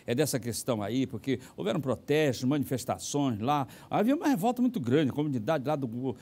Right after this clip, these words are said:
Mato Grosso, Coquilho. Foi preciso, até o, o, o secretário de Segurança foi no local e garantiu lá pra população que o crime não ficaria na impunidade. E tá aí, né, já o andamento com os acusados presos, já na, no,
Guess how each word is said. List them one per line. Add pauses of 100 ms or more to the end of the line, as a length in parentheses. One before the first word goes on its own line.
(120)
Mato
Grosso,
Coquilho.
Foi
preciso, (200)
até
o,
o,
o
secretário
de
Segurança
foi
no
local
e
garantiu (200)
lá
pra
população
que
o
crime
não
ficaria
na
impunidade.
E
tá
aí, (340)
né, (220)
já
o
andamento
com
os
acusados
presos,
já
na,
no,